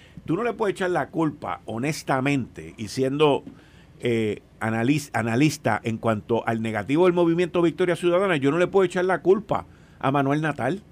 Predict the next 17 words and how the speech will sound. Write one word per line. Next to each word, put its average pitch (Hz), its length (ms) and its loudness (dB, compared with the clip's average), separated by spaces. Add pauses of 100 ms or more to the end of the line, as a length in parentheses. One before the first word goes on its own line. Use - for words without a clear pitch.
(600)
porque 135 300 -2
la 135 120 0
culpa 143 300 0
no 160 120 -4
la 156 160 -2
tiene 147 200 -2
Manuel 139 320 -2
Natal. 139 360 0
¿Por 185 240 0
qué? 120 260 -2 (220)
Porque 160 200 0
Manuel 156 320 2
Natal 180 300 2
no 180 100 2
es 165 60 4
el 170 120 4
legislador. 165 760 8